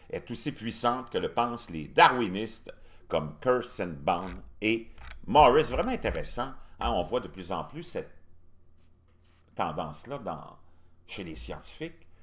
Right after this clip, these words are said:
dans les médias, euh, traditionnels, même dans les, euh, services de renseignement des, de plusieurs pays. On commence à s'ouvrir et à prendre ça très au sérieux. Et il y a de plus en plus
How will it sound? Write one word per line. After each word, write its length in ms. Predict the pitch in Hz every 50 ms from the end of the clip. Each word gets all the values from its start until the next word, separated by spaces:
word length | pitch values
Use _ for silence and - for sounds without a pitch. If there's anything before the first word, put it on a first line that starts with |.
| - - - - - - - - - -
dans 160 | - 90 82
les 100 | 80 82
médias, 560 | 78 82 82 78 - - - 90 87 87 - - -
euh, 80 | 73
traditionnels, 800 | 73 - - 82 73 73 - - - 80 76 73 92 135 147 139 104
même 220 | 80 90 87 80
dans 240 | 78 80 73 69 - -
les, 260 | 73 69 65 - - - - - - -
euh, 80 | 71 69 - - - - - - -
services 400 | - - - 76 69 78 78 76
de 60 | 78 73
renseignement 600 | - - - 71 - - 76 67 78 85 90 87
des, 320 | 76 - 57 53 - - - - - - -
de 140 | - - - - - -
plusieurs 320 | - 82 76 87 87 -
pays. 400 | - - 76 71 78 101 131 - - - - - - - - - - _ -
On 260 | - 120 120 - 76 78
commence 400 | - 95 85 90 104 - - -
à 220 | 80 76 - -
s'ouvrir 520 | - - - 113 82 82 104 143 156 127
et 60 | 101 90
à 80 | 87
prendre 240 | - - 101 92 82
ça 120 | - 139 131 117 - -
très 260 | - 131 131 - 87
au 40 | 80
sérieux. 460 | - - 78 73 76 80 95 - - - - - - - - - - - - - - - - - - - - - - -
Et 320 | 90 92 90 87 78 - - -
il 80 | 80 78
y 40 |
a 60 | 76 73
de 120 | 71 80
plus 280 | 73 - 139 127 95 98
en 120 | 78 -
plus 400 | - - - - - 104 -